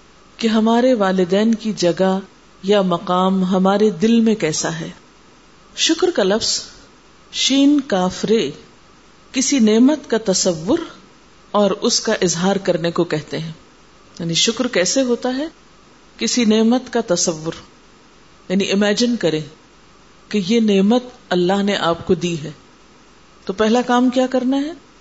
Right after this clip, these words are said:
اپنے دل میں والدین کو بطور نعمت تصور کرنا ہے۔ یعنی آپ اپنے دل میں والدین کا خیال لائیں اور انہیں اللہ تعالی کی طرف سے ایک نعمت سمجھیں، زحمت نہیں،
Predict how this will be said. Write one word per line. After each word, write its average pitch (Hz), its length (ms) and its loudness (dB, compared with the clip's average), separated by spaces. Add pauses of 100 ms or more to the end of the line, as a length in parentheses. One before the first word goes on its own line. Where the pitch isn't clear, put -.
(260)
اپنے 240 360 2
دل 254 320 2
میں 247 280 2 (800)
والدین 202 640 2
کو 226 320 4 (280)
بطور 196 460 2 (260)
نعمت 202 380 2 (180)
تصور 196 460 0
کرنا 160 380 -4
ہے۔ 156 160 -12 (1080)
یعنی 185 240 -2
آپ 208 260 -2
اپنے 214 260 -2
دل 233 240 0
میں 233 160 2
والدین 185 600 0
کا 208 140 -2
خیال 180 340 -2
لائیں 196 360 0 (520)
اور 208 220 2 (100)
انہیں 220 340 2
اللہ 180 240 0
تعالی 185 360 0 (100)
کی 214 120 -8
طرف 202 300 -2
سے - 160 -2
ایک 214 300 -2
نعمت 175 460 -2
سمجھیں، 160 380 -4 (540)
زحمت 185 500 -2
نہیں، 214 220 -2